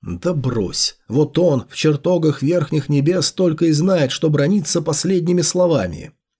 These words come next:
Фэн Синь хмыкнул. «Это заслуженная тобой брань. Поменьше бы сводил со мной старые счёты, ведь ты точно так же бросил его высочество и ушёл сына рожать».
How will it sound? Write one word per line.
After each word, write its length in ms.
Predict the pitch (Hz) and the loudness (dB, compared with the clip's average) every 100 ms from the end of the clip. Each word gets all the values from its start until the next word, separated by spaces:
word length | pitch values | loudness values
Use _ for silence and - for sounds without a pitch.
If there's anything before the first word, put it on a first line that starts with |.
| _ _ | _ _
Фэн 400 | - 156 175 151 | -6 -2 0 0
Синь 340 | - 147 143 | 0 0 0
хмыкнул. 720 | 131 143 131 92 135 - - _ _ _ | 0 0 0 -2 -8 -14 -16 _ _ _
«Это 380 | - 107 156 170 | -4 -2 0 0
заслуженная 760 | 156 151 - 139 156 151 147 139 | 0 0 0 0 0 0 0 2
тобой 340 | 135 131 113 | 2 2 0
брань. 440 | 120 107 - - _ _ _ _ _ - | 0 -2 -6 -14 _ _ _ _ _ -12
Поменьше 540 | 87 98 147 139 - | -8 -4 -2 -2 -4
бы 100 | 107 | -4
сводил 420 | - 101 98 156 151 | -4 -4 -2 -2 0
со 180 | 120 | -2
мной 240 | 107 135 131 | 0 0 0
старые 380 | - 131 127 127 | 0 0 0 -2
счёты, 560 | - - 98 80 76 _ _ - | -2 -2 -2 -6 -18 _ _ -2
ведь 320 | 196 190 - | 0 0 -2
ты 160 | 208 | -2
точно 480 | 160 - 175 - 170 | -2 -2 -2 -2 -4
так 320 | 160 196 160 | -2 -2 -2
же 140 | 123 151 | 0 0
бросил 360 | 160 180 165 | 2 -2 0
его 220 | 160 175 175 | 0 2 2
высочество 760 | 175 - 180 - - 98 87 - - | 0 0 -2 -2 -4 -4 -8 -10 -4
и 80 | 220 | -2
ушёл 360 | 180 - 202 | 0 0 0
сына 400 | 151 - 233 156 | 0 0 0 2
рожать». 520 | 139 127 123 78 - | 2 0 -2 -4 -12